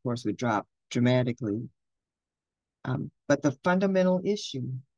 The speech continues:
to making all of that happen is that power would need to be shared. So how can we really hope to improve the health of a population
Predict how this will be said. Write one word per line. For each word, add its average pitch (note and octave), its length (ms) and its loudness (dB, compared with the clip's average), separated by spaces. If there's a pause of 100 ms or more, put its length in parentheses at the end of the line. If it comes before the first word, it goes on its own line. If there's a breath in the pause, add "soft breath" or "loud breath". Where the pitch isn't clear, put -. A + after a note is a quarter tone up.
(120)
to C3+ 80 -6
making C3+ 320 -2
all C#3 180 0
of D#3 100 0
that D#3 160 -2
happen D#3+ 600 -10 (240)
is B2+ 140 -4
that A#2+ 280 -4
power C#3 480 -6 (100)
would A#2 160 -6
need B2 260 -2
to - 60 -16
be G#2+ 160 -4
shared. - 420 -10 (2250 loud breath)
So F3+ 160 6
how G#3 220 6
can A#3+ 180 2
we G3 420 2 (160)
really F#3 240 6
hope F3+ 340 0
to E3+ 120 -2
improve D3+ 520 2 (360)
the C#3+ 180 -6
health F3+ 280 -2
of D#3 80 -8
a D3 80 -4
population C#3+ 1040 -4